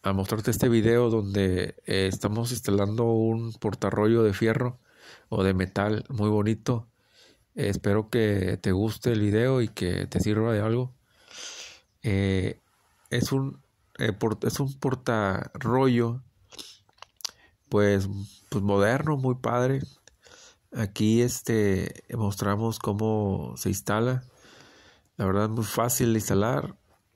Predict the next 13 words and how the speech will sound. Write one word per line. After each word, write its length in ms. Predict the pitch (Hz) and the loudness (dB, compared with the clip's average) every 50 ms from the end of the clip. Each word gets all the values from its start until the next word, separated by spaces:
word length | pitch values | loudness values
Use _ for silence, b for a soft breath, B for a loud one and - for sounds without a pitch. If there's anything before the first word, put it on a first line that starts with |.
| _ _ _ _ - 156 | _ _ _ _ -6 -2
Eh, 760 | 117 107 101 98 98 98 98 95 92 95 98 110 - - _ _ - | 0 2 2 2 4 4 2 2 2 0 -2 -4 -6 -10 _ _ -6
lo 200 | - 113 104 98 | -2 -2 -2 0
que 100 | - 113 | 2 0
buscaba 460 | 107 104 98 - - 107 107 113 123 | 0 0 0 -2 -2 0 0 0 0
con 140 | - 131 117 | -2 0 -2
este 220 | 117 113 - - 123 | -2 -2 0 0 2
video 460 | 120 120 120 117 117 120 120 117 110 | 2 4 4 2 2 2 2 2 2
es 80 | 110 | 0
mostrarte, 1040 | 113 113 117 110 - - 113 107 104 107 104 - - 113 113 107 104 101 95 98 98 B B B B B B B B B B | -2 -2 -6 -6 -4 -4 -2 -2 -2 -4 -6 -2 0 2 2 4 4 2 2 0 -2 B B B B B B B B B B
pues, 240 | - 101 98 95 - | -2 0 0 2 2
el 80 | 107 104 | 2 2
diseño 580 | 104 98 98 - 104 104 110 113 120 120 120 | 2 2 2 0 0 0 0 0 0 0 2
de 460 | 113 107 101 98 92 92 92 87 - | 2 2 2 2 0 0 -2 -4 -6